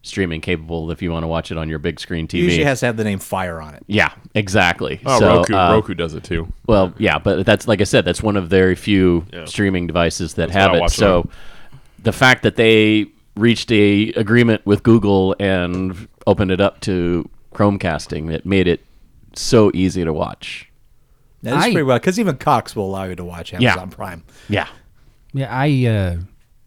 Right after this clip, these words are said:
Speaker 4: but the user interfaces all suck. I
Speaker 2: Yes.
Speaker 4: just, I
Speaker 2: Amazon
Speaker 4: can't,
Speaker 2: Prime, yeah. Don't,
Speaker 4: you know, it,
Speaker 2: yeah.
Speaker 4: it, it, and, and even, even like my YouTube, I will actually put YouTube on through my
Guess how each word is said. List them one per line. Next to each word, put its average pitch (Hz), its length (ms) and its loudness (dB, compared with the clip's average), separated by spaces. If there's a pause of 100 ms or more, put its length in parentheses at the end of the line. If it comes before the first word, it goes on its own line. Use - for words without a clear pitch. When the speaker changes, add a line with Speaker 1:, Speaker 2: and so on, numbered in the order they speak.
(200)
Speaker 4:
but - 180 -6
the 120 100 -10
user 127 460 -4
interfaces 90 800 -6
all - 180 -14
suck. - 680 -12 (760)
I - 40 -2
Speaker 2:
Yes. 107 180 0
Speaker 4:
just, 208 200 -4
I 170 100 -4
Speaker 2:
Amazon 147 200 2
Speaker 4:
can't, 160 160 4
Speaker 2:
Prime, 151 260 2
yeah. 90 240 -6
Don't, 117 140 0
Speaker 4:
you 226 80 2
know, 247 220 0
it, - 100 -2
Speaker 2:
yeah. 214 140 -4
Speaker 4:
it, 202 200 -8
it, 196 180 -6 (100)
and, 208 320 -6
and 190 200 -4
even, 208 380 -4
even 185 300 0
like 143 180 0
my 120 120 -2
YouTube, 107 540 -4 (160)
I 135 160 2
will 147 200 2
actually 135 440 -2
put 127 300 -4
YouTube 120 500 -6
on 107 280 -4
through 110 220 -6
my 92 440 -6